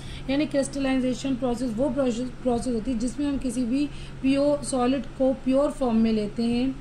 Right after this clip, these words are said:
और उसमें जो shape बनता है वो एक definite geometrical shape बनता है, इसको हम क्या बोलते हैं, crystallization। और वो जो बनता, shape बनता है, वो particle है, उसको हम crystals बोलते हैं।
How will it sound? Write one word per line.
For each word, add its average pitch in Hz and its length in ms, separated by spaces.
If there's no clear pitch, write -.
और 247 180
उसमें 294 560
जो 302 120
shape 294 320
बनता 240 400
है 240 100
वो 247 160
एक 254 240
definite 262 680
geometrical 233 600
shape 220 220
बनता 190 380
है, 185 120
इसको 262 260
हम 294 120
क्या 269 160
बोलते 226 340
हैं, 277 120
crystallization। 220 800
और 240 280
वो 240 360
जो 262 160
बनता, 220 460
shape 240 260
बनता 220 340
है, 262 340
वो 226 160
particle 254 500
है, 247 280
उसको 240 280
हम 240 120
crystals 208 640
बोलते 185 300
हैं। 185 180